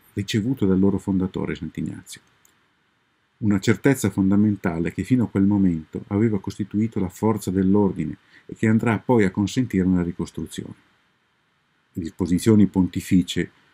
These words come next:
a questo punto si riversarono sulla Compagnia di Gesù a prescindere dalle decisioni politiche degli stati, alcuni dei quali però reagirono a protezione dell'ordine, come la Prussia, dove di fatto la Compagnia,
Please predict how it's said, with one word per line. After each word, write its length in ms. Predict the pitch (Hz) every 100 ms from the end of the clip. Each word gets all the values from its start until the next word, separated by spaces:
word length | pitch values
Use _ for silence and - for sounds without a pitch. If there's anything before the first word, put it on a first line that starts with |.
| _
a 80 | -
questo 260 | - 101 127
punto 480 | - 90 80 101 95
si 260 | - - 104
riversarono 680 | 98 95 107 - 117 95 95
sulla 240 | - 98
Compagnia 500 | 95 95 - 107 113
di 100 | 90
Gesù 320 | 90 113 98 -
a 60 | -
prescindere 760 | 123 107 - 98 98 101 113
dalle 280 | 92 87 87
decisioni 460 | 82 - 95 95 92
politiche 500 | - 90 80 - 87
degli 240 | 82 82
stati, 400 | - 78 - - _ _ _ _ _ _ -
alcuni 300 | 117 110 214
dei 160 | 123 107
quali 420 | - - - -
però 360 | 156 113 95
reagirono 540 | 104 139 101 104 104 104
a 20 |
protezione 520 | 95 98 92 - 98
dell'ordine, 580 | 95 98 98 92 98 92
come 220 | 90 101
la 100 | 95
Prussia, 480 | 92 123 107 - 78 _ _ _ _ _ _
dove 180 | 110 120
di 120 | 127
fatto 300 | 135 107 101
la 100 | 87
Compagnia, 600 | - 95 127 98 85 78